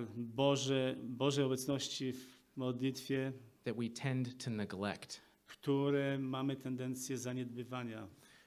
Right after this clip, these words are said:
Speaker 2: And so we have to have these encouragements so that we will actually pray.
Speaker 1: A więc musimy być zachęceni, żebyśmy naprawdę się modlili.
Speaker 2: So before I even talk about the text,
Speaker 1: A więc zanim w ogóle zaczniemy ten tekst,
Speaker 2: let me ask you this question.
Speaker 1: zapytam się was to.
Speaker 2: Will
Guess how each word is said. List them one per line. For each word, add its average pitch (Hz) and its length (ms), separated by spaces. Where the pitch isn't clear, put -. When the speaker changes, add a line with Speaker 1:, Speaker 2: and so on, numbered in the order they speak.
Speaker 2:
And 117 100
so 110 340
we 113 160
have 151 360
to - 80
have 120 140
these 110 200
encouragements 117 640
so 117 120
that 113 120
we 117 100
will 117 260
actually 107 500
pray. 147 420
Speaker 1:
A 127 60
więc 127 160
musimy 147 280
być 147 160
zachęceni, 151 680
żebyśmy 147 420
naprawdę 147 440
się 143 140
modlili. 139 540
Speaker 2:
So - 160
before 175 360
I 170 40
even 143 140
talk 170 240
about 107 280
the 117 100
text, - 520
Speaker 1:
A 123 60
więc 131 120
zanim 156 380
w 135 80
ogóle 151 220
zaczniemy 139 420
ten 131 160
tekst, - 480
Speaker 2:
let 135 120
me 143 120
ask 135 160
you 120 60
this 117 140
question. 104 400
Speaker 1:
zapytam 143 720
się 139 240
was 127 340
to. 113 240
Speaker 2:
Will 131 260